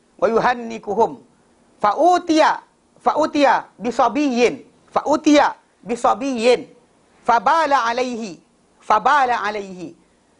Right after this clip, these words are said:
Fada'a bima'in. Fada'a bima'in.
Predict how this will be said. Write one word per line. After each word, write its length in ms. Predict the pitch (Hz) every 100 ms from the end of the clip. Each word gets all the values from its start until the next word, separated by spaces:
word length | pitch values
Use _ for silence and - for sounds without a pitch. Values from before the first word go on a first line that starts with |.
| _ -
Fada'a 560 | 233 302 320 359 320
bima'in. 720 | 285 277 294 294 269 262 285 - _ _ _
Fada'a 560 | - 214 240 240 269 226
bima'in. 560 | 208 202 185 - 262